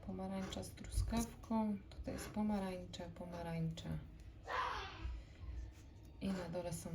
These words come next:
truskawki. Dobra. Dwa kolejne to karambo i kokos.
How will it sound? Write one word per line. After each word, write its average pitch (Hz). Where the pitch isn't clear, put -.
truskawki. 165
Dobra. 165
Dwa 226
kolejne 220
to 208
karambo 220
i 185
kokos. -